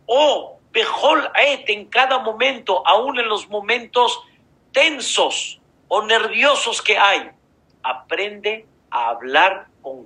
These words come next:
calma. Y la persona que habla con calma, automáticamente es agradable. Y cuando es agradable, eso provoca que caiga bien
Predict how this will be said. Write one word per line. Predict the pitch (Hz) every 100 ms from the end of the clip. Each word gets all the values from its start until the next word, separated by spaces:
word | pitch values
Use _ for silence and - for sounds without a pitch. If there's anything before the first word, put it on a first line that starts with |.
| -
calma. | 147 147 123 - - _ _ _ _
Y | - 151
la | 143
persona | 156 139 - 220 262 240 208
que | - 151
habla | 165 214 208 202 202
con | 147 131
calma, | - 180 190 214 240 - - _ _ _
automáticamente | - 160 - 165 185 226 220 - 175 180 202 - 170 - 185
es | 185 - -
agradable. | 170 160 156 147 151 165 123 104 - _ _ _
Y | - -
cuando | 175 165 156 165
es | 233 262 -
agradable, | - 208 202 196 180 185 208 247 226 160 - - - _
eso | 175 214 - 202 196
provoca | 175 170 196 214 196
que | 185 160 -
caiga | - 208 226 214 202
bien | 170 180 208 208 147